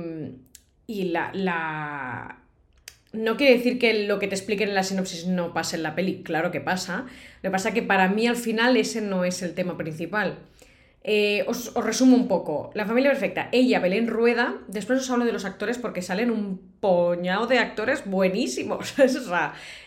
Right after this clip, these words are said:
eh, digamos, creme de la creme o que son muy famosos o conocidos, eh, a nivel cultural español, ¿no? Bueno, dejando de lado de esto, la peli trata de Belén Rueda, ¿vale? La, la, la actriz protagonista que se llama Lucía en, en la peli,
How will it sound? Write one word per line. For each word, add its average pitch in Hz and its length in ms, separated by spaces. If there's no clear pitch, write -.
eh, 180 840
digamos, 196 340
creme 220 240
de 240 80
la 214 140
creme 254 300
o 233 260
que 220 120
son 214 180
muy 220 200
famosos 226 460
o 247 60
conocidos, 190 540
eh, 208 200
a 165 120
nivel 156 260
cultural 180 400
español, 139 480
¿no? - 380
Bueno, 196 220
dejando 226 260
de 240 60
lado 220 160
de 220 100
esto, 285 320
la 220 180
peli 262 220
trata 254 320
de 165 260
Belén 180 300
Rueda, 226 280
¿vale? 233 220
La, 165 300
la, 147 540
la 156 140
actriz 180 260
protagonista 202 640
que - 80
se - 80
llama 160 200
Lucía 170 460
en, 147 200
en 151 140
la 156 140
peli, 240 440